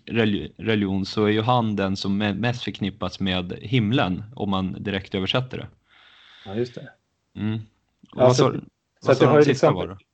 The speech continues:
Speaker 1: då?
Speaker 2: eh, jo, sen så har vi krigs- och stormguden. Det är ju ganska enkelt att det är, det är Tor.
Speaker 1: Mm, precis. Så att de här finns, det här är de urindoeuropeiska re-, eh, gudarna. Och det folk måste förstå här att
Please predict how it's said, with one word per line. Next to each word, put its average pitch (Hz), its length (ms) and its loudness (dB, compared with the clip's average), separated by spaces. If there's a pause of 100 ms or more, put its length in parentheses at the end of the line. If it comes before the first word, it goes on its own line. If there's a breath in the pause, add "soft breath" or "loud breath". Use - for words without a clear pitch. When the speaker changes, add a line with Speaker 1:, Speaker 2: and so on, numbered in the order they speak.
(300)
Speaker 1:
då? 151 80 2
Speaker 2:
eh, 151 220 6
jo, 175 320 10
sen 165 160 -4
så 170 80 0
har - 20 2
vi 160 80 2
krigs- - 320 -8
och 156 60 -6
stormguden. 147 560 0
Det 151 60 -4
är 147 60 0
ju 143 120 0
ganska 117 720 -4
enkelt 120 400 -16
att - 120 -18
det 113 80 -10
är, 110 60 -12 (200)
det 123 180 -12
är 113 40 -14
Tor. 107 440 -12 (640)
Speaker 1:
Mm, 117 160 2 (240)
precis. 92 500 -8 (680 loud breath)
Så - 120 -4
att 127 80 -2
de 139 120 -2
här 151 120 0
finns, 117 260 -6
det 123 120 -4
här 131 120 0
är 110 120 -2
de 104 220 -4
urindoeuropeiska 101 1500 -2 (240)
re-, 107 480 0
eh, 95 320 0
gudarna. 104 580 -2
Och 117 320 -4
det 131 220 -2
folk 147 420 -2
måste 107 260 -6
förstå 131 360 2
här 90 180 2
att - 320 -10